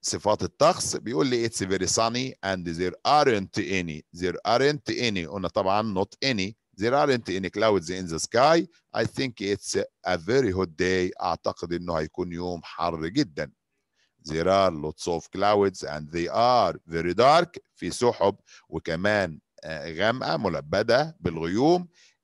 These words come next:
يبقى I think that there is going to be a storm،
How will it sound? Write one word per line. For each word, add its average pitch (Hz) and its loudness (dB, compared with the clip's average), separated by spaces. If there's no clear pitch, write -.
يبقى 123 2
I 104 -4
think 131 -2
that 110 2
there 139 6
is 107 4
going 117 0
to 95 -2
be 113 -2
a 95 0
storm، 90 2